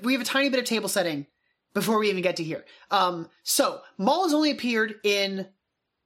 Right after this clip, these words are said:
four, maybe five episodes of, of Rebels at this point. They find him on a planet, I think it's called Malachor, um,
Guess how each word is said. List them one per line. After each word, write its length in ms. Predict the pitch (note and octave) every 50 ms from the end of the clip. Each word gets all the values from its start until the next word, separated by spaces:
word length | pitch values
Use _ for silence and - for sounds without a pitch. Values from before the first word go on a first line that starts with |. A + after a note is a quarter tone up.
| _ _ _ _
four, 580 | - - - - C#4+ D4 E4 F4 F4 D#4+ D4+ - -
maybe 280 | A3 C#4 D#4+ D#4+ E4+ D4+
five 460 | - D#4 D4 D4+ D#4+ F4 F4 E4+ - -
episodes 640 | D4+ D#4+ D#4+ D#4 - E4 E4 E4 E4 D#4 - - - - -
of, 480 | C#4 C#4+ D4 D4 D4 C#4 - - - _ _ _ _ _ _ _ -
of 260 | C4+ C#4+ C#4+ B3+ C4
Rebels 340 | C#4 C#4 B3+ C#4+ C#4+ C#4 C4+
at 120 | C4+ A#3
this 180 | - C#4+ C#4 -
point. 420 | - - C#4+ C#4+ C4 - - -
They 120 | G3 B3 A3+
find 340 | - - B3+ C#4 D#4 D#4
him 320 | B3+ C4+ C#4+ C#4 C#4+ C4 - -
on 200 | A3+ A3+ A#3 A3+
a 40 |
planet, 420 | A3+ - A#3+ A#3+ A#3+ B3 B3 B3 - _ _ _ _ _ _ _ -
I 40 | F#3+
think 100 | C#4+ D4+
it's 100 | D4+ -
called 200 | C#4 B3+ G#3 G3
Malachor, 640 | G3 G3+ G#3+ A3 G#3+ - A#3+ A#3 A3+ A#3 A#3 A#3 - _ _ _ - - _ _ _ _ _ -
um, 460 | G3 G3 G3 F#3+ F#3+ F#3 F3+ E3+ -